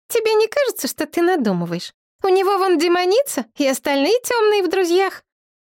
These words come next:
«В друзьях», фыркнул он так, что Мэйдзюнь насторожилась. «Никто не видит моего господина за его внешностью.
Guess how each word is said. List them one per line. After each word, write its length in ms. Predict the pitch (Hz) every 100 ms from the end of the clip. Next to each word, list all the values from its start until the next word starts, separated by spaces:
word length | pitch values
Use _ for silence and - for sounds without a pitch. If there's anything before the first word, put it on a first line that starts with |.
| -
«В 160 | 175 165
друзьях», 960 | 175 180 185 175 196 160 - - - _ _ _ _ _ _
фыркнул 600 | - 185 165 - 165 160
он 180 | 160 156
так, 200 | 175 165
что 220 | - -
Мэйдзюнь 540 | 160 160 160 165 160 156
насторожилась. 840 | 156 - 160 156 151 147 156 - _ _ _ _ _ _ _ _ -
«Никто 560 | 160 151 - - 190
не 220 | 160 175 156
видит 440 | 190 165 151 151
моего 380 | 165 165 156 156
господина 720 | 151 - 185 165 175 160 160
за 120 | 156
его 280 | 165 165 175
внешностью. 840 | 160 180 165 - - - - 123